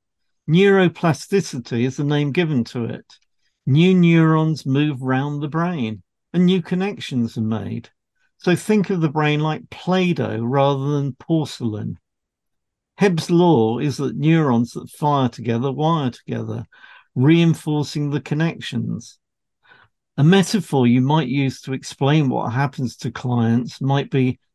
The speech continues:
sledging down a snowy hillside, where some paths become more clearly visible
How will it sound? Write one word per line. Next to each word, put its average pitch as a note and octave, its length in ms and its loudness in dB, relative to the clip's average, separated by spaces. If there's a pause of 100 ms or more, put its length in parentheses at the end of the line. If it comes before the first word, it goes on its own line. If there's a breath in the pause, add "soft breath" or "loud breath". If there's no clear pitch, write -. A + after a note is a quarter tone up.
(140)
sledging D3+ 640 2
down D3 320 0
a D3+ 100 -4
snowy D3+ 520 -2
hillside, C3 760 -6 (760)
where A#2+ 360 -2
some F3+ 380 2
paths B2+ 420 0
become C3 560 0
more D#3 280 2
clearly D3 420 0
visible B2 680 -4